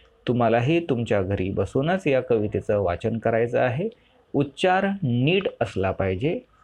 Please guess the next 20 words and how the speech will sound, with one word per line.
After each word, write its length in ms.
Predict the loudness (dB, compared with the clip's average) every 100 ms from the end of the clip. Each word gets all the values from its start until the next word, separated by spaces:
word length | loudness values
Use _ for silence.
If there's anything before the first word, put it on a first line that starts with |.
| -4
म्हणून 240 | 0 0
फक्त 540 | -2 -4 -4 -4 -4 -2 0 -2 -10 _ _ _ -2
रीडिंगचा 500 | 2 2 0 0 0
हा 120 | 0
व्हिडिओ 360 | 2 2 0
मी 140 | 0 -2
तुमच्यासाठी 640 | -4 -4 -4 -4 -4 -4
देत 280 | -2 -2 0
आहे. 260 | -2 -4 -6 _ _ _
घरी 260 | -4 -2 -2
बसायचं, 800 | -2 -2 0 0 0 -2 0 0
नीट 240 | -2 -2 0
ऐकायचं 640 | -2 0 0 0 -2 -2 -4 -6
आणि 400 | -4 -2 -4 -6 -10 _ _ _
एकदम 380 | -8 -4 -4 -4 -6 -14 -20 -20 -20 -20 -6
व्यवस्थित 500 | 0 2 2 0 -2 0
उच्चारासह 680 | -2 0 0 2 0 0 0 0 0
या 120 | -2
कवितेचं 680 | 0 0 0 0 -2 -2 0
वाचन 360 | 2 0 -4